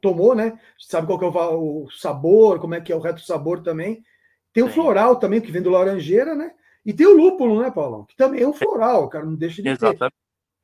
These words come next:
Speaker 1: Que eu acho que vai incrementar aí, né, cara?
Speaker 2: Isso, exatamente.
Speaker 1: E eu acho que vai incrementar. E, aliás, o gaseificado, pra quem não sabe aí,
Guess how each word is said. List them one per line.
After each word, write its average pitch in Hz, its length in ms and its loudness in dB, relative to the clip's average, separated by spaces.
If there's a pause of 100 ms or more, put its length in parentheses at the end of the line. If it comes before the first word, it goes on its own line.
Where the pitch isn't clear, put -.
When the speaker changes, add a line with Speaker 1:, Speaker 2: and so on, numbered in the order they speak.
(120)
Speaker 1:
Que 185 120 -4
eu 170 80 4
acho 185 140 -6
que 220 80 -10
vai 214 120 -2
incrementar 233 680 -4
aí, 165 160 -4
né, 165 140 -6
cara? 110 340 -16 (340)
Speaker 2:
Isso, 113 580 -10
exatamente. 104 640 -12
Speaker 1:
E 185 40 -6
eu 180 140 2
acho 196 160 -2
que 185 60 -10
vai 208 80 0
incrementar. 208 560 -4
E, 262 40 0
aliás, 247 300 0
o 185 80 -6
gaseificado, 220 720 -4
pra - 100 -8
quem 226 100 -4
não 196 120 -6
sabe 175 340 -6
aí, 208 240 -6